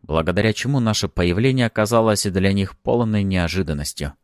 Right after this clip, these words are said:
Построением хоть какого-то подобия отряда они тоже утруждаться не стали. Увидели нас, повскакивали со своих мест и рванули со всех ног, стараясь как можно быстрее сократить дистанцию.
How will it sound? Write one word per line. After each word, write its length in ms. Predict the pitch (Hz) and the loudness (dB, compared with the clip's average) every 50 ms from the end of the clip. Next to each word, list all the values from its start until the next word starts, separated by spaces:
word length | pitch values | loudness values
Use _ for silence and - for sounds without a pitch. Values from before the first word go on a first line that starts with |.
| _ _ - - - - _ _ _ | _ _ -20 -20 -20 -20 _ _ _
Построением 600 | - 101 - - 117 110 135 147 143 139 117 101 | -2 -2 0 0 2 2 4 4 4 2 0 0
хоть 220 | - 120 110 - | 0 -2 -2 -2
какого-то 540 | - - 123 _ - 143 135 131 120 - 110 | -2 -4 -4 _ 0 2 2 2 0 0 -4
подобия 520 | - - 104 101 107 127 123 117 117 107 | -2 -2 -4 0 0 0 2 2 2 0
отряда 460 | 98 - - - 135 143 139 123 95 85 | 0 0 -2 -2 0 0 0 2 2 0
они 220 | 82 92 101 104 | 0 0 -2 -4
тоже 320 | - - 110 95 113 127 | -2 0 0 0 0 0
утруждаться 580 | 131 120 - 123 113 98 90 90 85 80 - - | -2 -2 -2 -4 -6 -4 -2 -2 -2 -2 -2 -2
не 120 | 95 104 | -2 -2
стали. 480 | 101 - - - 156 143 101 76 69 - _ _ _ _ - - - - | -2 -2 -2 0 0 0 0 -2 -4 -6 _ _ _ _ -20 -20 -20 -10
Увидели 480 | _ 80 85 101 165 190 165 160 120 92 | _ -2 2 2 2 4 4 2 2 2
нас, 400 | 76 76 92 127 143 - - - _ _ | 0 0 0 0 0 -2 -4 -10 _ _
повскакивали 640 | 73 69 - - - 98 107 - - 92 78 76 73 | -10 -8 -8 -6 -2 -2 -2 0 0 -2 -2 -2 -2
со 140 | 76 - 80 | -4 -4 -6
своих 300 | - - 78 76 - - | -4 -4 -4 -6 -2 -2
мест 240 | 139 160 147 _ | 0 0 0 _
и 40 | - | 0
рванули 400 | 107 90 87 87 92 117 160 175 | 0 2 2 0 2 2 0 0
со 160 | 147 - 131 | 2 0 0
всех 300 | 107 - - 143 151 - | -2 0 -2 -2 -2 -2
ног, 280 | - 127 101 90 82 - | -2 -2 0 0 -2 -4
стараясь 360 | - - 85 82 90 92 - | -6 -6 -4 -2 -2 -2 0
как 200 | - - 92 - | -2 -4 -4 -2
можно 280 | - 95 98 95 104 95 | -2 -4 -2 -2 -4 -4
быстрее 640 | 80 67 - 92 - - _ - 71 76 104 139 135 | -4 -2 -2 -2 -2 -4 _ -8 -4 -2 0 0 -2
сократить 500 | - - 95 - - 80 - - 82 76 | -2 -6 -8 -6 -8 -8 -8 -8 -12 -6
дистанцию. 720 | 76 95 107 - _ - 92 80 73 - - 71 67 - | -4 -4 -4 -2 _ -2 -4 -4 -4 -6 -8 -10 -10 -12